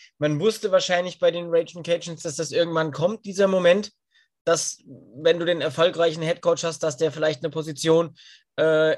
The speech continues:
bei einem Power Five Team bekommt, dass er dann gleich den Job bei den Gators bekommt. Ich meine, das ist jetzt wirklich kein kleines Team. Kann man ihm einfach auch nur Glück wünschen, dass er da jetzt vielleicht auch erfolgreich ist. Ich meine, der ein oder andere, der aus dem Bereich der Mighty Five kam, hat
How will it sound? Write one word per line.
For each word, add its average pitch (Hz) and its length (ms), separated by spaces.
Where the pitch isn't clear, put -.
bei 156 160
einem 165 580
Power 165 320
Five 165 300
Team 180 200
bekommt, 175 340
dass 160 120
er 165 60
dann 160 160
gleich 165 240
den 170 160
Job 170 200
bei 160 440
den 151 220
Gators 208 360
bekommt. 226 420
Ich 151 120
meine, 165 180
das 160 100
ist 160 120
jetzt 151 200
wirklich 165 200
kein 156 160
kleines 160 360
Team. 208 300
Kann 180 180
man 170 140
ihm 190 200
einfach 202 280
auch 196 120
nur 190 160
Glück 196 260
wünschen, 202 380
dass 180 160
er 180 40
da 170 140
jetzt 165 400
vielleicht 156 320
auch 165 80
erfolgreich 175 440
ist. 123 120
Ich 120 100
meine, 139 200
der 143 100
ein 151 120
oder 156 120
andere, 165 380
der 147 160
aus 151 160
dem 160 460
Bereich 156 340
der 160 100
Mighty 151 280
Five 147 360
kam, 143 340
hat 135 240